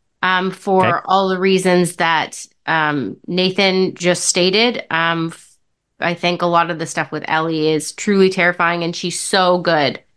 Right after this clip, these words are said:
Speaker 2: Mm-hmm.
Speaker 1: and really, really sells the evil in the movie, and I appreciate her for that. But dinging it just a little bit because of the things that Jose said in regard to just the recycled,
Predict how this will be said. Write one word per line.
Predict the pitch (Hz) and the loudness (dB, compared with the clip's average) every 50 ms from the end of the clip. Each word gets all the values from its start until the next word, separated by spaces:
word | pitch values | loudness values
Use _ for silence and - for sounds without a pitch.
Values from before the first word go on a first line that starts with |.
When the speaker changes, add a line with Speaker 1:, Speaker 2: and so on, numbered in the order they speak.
| _ _ _ _ _ _ | _ _ _ _ _ _
Speaker 2:
Mm-hmm. | - 101 101 95 104 104 101 92 92 - _ _ | 2 4 4 6 6 6 6 4 2 -2 _ _
Speaker 1:
and | - 170 170 175 170 | -2 -2 -2 -2 -2
really, | 180 190 185 180 180 185 185 180 180 180 175 175 - _ _ _ _ _ _ _ _ _ - | 0 0 2 2 2 2 2 4 4 4 2 0 -2 _ _ _ _ _ _ _ _ _ 0
really | 190 208 214 214 208 190 | 2 4 4 4 4 2
sells | 190 - - - 202 180 170 156 165 170 - - - - _ _ _ _ _ _ - | 2 -2 -2 -2 0 0 0 -2 -4 -6 -8 -10 -14 -18 _ _ _ _ _ _ -2
the | 196 | -2
evil | - 190 185 175 156 156 139 - | -2 0 -2 0 0 0 0 2
in | - 170 180 | 2 4 4
the | 180 | 4
movie, | 175 170 156 156 160 156 147 160 - - _ _ _ _ _ _ | 4 4 4 4 4 2 2 0 -6 -14 _ _ _ _ _ _
and | - 175 170 | -4 -2 -2
I | |
appreciate | 165 160 - - 185 175 - 180 165 170 - - | -2 -2 -4 -4 -4 -2 0 0 0 0 -2 -2
her | 175 170 | -2 -4
for | 160 - 175 160 160 | -2 0 0 0 2
that. | 165 156 147 - - - - _ _ _ _ _ | 0 0 -2 -4 -8 -16 -20 _ _ _ _ _
But | - 185 175 165 156 - - - - _ _ | -2 0 0 0 -2 -6 -12 -20 -20 _ _
dinging | - 202 196 208 196 190 190 180 | -4 -2 0 0 2 2 2 0
it | 170 - - | 0 -4 -6
just | - 190 180 185 - | -6 -6 -6 -6 -6
a | - - | -4 -2
little | 175 185 196 208 220 226 226 208 | 2 2 4 4 4 4 2 2
bit | 175 185 180 175 - - | 2 0 0 0 -2 -4
because | 185 180 185 - 185 170 175 | -6 -6 -4 -4 -4 -2 0
of | 175 165 156 | -2 -2 0
the | 160 165 | -2 -2
things | 160 - 180 170 170 165 160 - | -2 0 -2 0 0 -2 -2 -2
that | 165 160 - | -2 -2 0
Jose | 160 160 156 - 185 180 170 | -2 0 2 2 2 2 2
said | 160 - 180 170 160 160 156 151 | 2 0 -2 0 0 0 -2 -4
in | - - 165 165 | -6 -6 -6 -4
regard | 160 165 160 - 165 160 165 160 160 | -4 -4 -2 0 2 2 2 0 -2
to | - - 180 170 | -6 -4 -4 -4
just | 165 - 180 180 - | -2 -2 -2 -2 -2
the | 190 | -2
recycled, | 190 190 185 - - 202 180 180 180 - 160 160 170 175 170 - | 0 0 0 0 0 -2 -2 -4 -4 -4 -4 -2 -2 -2 -4 -6